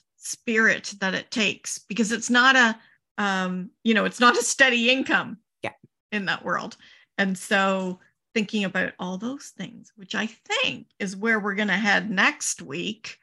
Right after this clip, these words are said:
Speaker 1: uh, as we talk about other things that goes into careers. So we've started
Speaker 2: <laughs>
Speaker 1: with passion.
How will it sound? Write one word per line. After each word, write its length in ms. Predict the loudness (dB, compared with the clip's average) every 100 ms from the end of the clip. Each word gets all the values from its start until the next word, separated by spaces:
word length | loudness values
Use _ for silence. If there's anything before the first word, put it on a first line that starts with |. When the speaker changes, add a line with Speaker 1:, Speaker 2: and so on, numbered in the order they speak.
| _ _ _ _ _
Speaker 1:
uh, 540 | -6 -4 -4 -4 -4 -4
as 160 | -6 -6
we 100 | -6
talk 280 | -4 -4 -2
about 260 | -2 -2 -4 _
other 280 | 0 0 0
things 360 | -4 -4 -6 -6
that 140 | -6
goes 340 | -2 -2 -2 -6
into 300 | -10 -10 -14
careers. 720 | -12 -8 -6 -4 -4 -6 -6
So 120 | -8
we've 200 | -6 -6
started 460 | 0 0 2 -4 -6
Speaker 2:
<laughs> 0 |
Speaker 1:
with 120 | -14 _
passion. 840 | 2 6 6 2 -4 -2 -2 -2